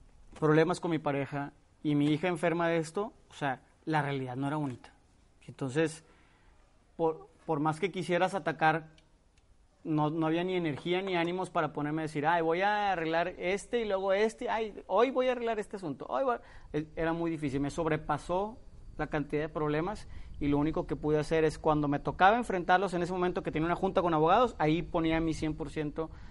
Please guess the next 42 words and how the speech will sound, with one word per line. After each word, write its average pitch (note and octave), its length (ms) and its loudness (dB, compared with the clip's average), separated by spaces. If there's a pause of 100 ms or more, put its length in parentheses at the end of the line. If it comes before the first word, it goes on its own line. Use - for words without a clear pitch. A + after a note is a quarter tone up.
(200)
de, C3+ 320 -2
de D3 140 4
atención. C#3 500 -2 (240)
Cuando D3+ 180 -2
me D3 100 0
tocaba F#3+ 460 2
viajar F3+ 320 0
a F3 60 -2
Ciudad F3 140 0
de E3+ 60 0
México E3+ 300 0
que D#3 80 0
atendieran D3 400 2
a D#3+ 60 2
mi D3 160 2
hija, E3 260 2
los D3 220 0
doctores D#3 340 0
ponían D#3 280 2
la D#3+ 80 2
máxima E3 400 2
atención D3+ 340 4
de D#3 100 6
qué D#3 80 6
estaban D3+ 260 10
haciendo D#3+ 320 4
y - 40 0
para C3+ 260 2
qué E3 140 6
y E3 40 2
por C3 200 -2
qué E3 100 0
y E3+ 60 -2
cuestionaba. C#3 540 -2 (580)
Pero D#3+ 160 6
cuando D3+ 280 6
no F#3 200 8
tenía B3+ 220 6
que A#3 80 6
hacer G#3+ 160 4
esas G3 200 0
cosas, F3 540 0